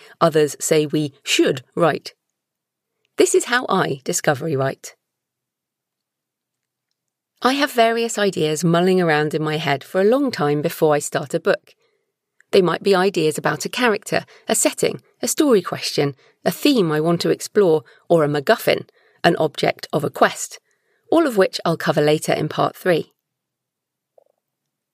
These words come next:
I have a folder on my computer in my J F Pen drive with subfolders labelled with broad brush working titles. Most of the folders are empty, but they are placeholders for the muse. As I write this,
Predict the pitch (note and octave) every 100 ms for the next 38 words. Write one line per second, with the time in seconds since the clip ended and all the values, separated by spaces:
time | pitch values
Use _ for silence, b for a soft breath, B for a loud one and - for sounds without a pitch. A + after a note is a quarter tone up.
0 | _ - F3 G#3+ C#4+ - C4+ A3+ E3+ -
1 | E3+ E3 D#3 - F3 G#3+ G3+ - - -
2 | F3 D#3 D3 C3 G#3+ - F3 - E3+ D#3+
3 | D#3+ D3+ E3 - - B B B F3+ -
4 | A#3 A#3+ - E3+ E3 D#3+ D#3+ E3+ G3 D3+
5 | D3+ D#3 - - G#3 B3 - D#3+ - D3
6 | D3 D3 - F3+ A#3+ A3 G#3 - - -
7 | _ _ _ _ _ _ _ - C#4+ F4+
8 | - - - E3 E3 E3 - G3 - -
9 | - - b b b - A#3 B3+ - C#4+
10 | C#4 - D3 C#3+ C3+ - C#3 D3+ F3+ E3
11 | C#3+ - _ _ _ _ _ _ _ _
12 | _ _ _ - F#3+ F3 D#3+ B3 - G3
13 | G#3